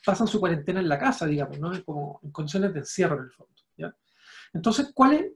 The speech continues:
El, el problema es el siguiente, está resumido en esos cuatro puntos de la lámina que está ahí, ¿no? Eh, las personas que se encierran, digamos, ¿sí? Que, que, que tienen medidas, que se acogen a medidas de confinamiento por covid, digamos, para,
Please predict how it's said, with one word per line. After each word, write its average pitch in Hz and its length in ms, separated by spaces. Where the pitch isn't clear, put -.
El, 226 180
el 190 140
problema 269 340
es 285 80
el - 60
siguiente, 240 360
está 226 480
resumido 208 600
en 190 80
esos 190 200
cuatro 214 280
puntos 214 280
de 208 60
la 190 100
lámina 151 360
que - 80
está - 160
ahí, 127 160
¿no? 165 240
Eh, 185 200
las 185 140
personas 285 320
que 254 140
se 240 100
encierran, 165 560
digamos, 160 480
¿sí? 185 200
Que, 156 400
que, 147 400
que 151 100
tienen 196 340
medidas, 190 520
que 156 280
se - 140
acogen 214 320
a 214 40
medidas 190 320
de 196 80
confinamiento 175 840
por 151 180
covid, 185 440
digamos, 160 380
para, 139 500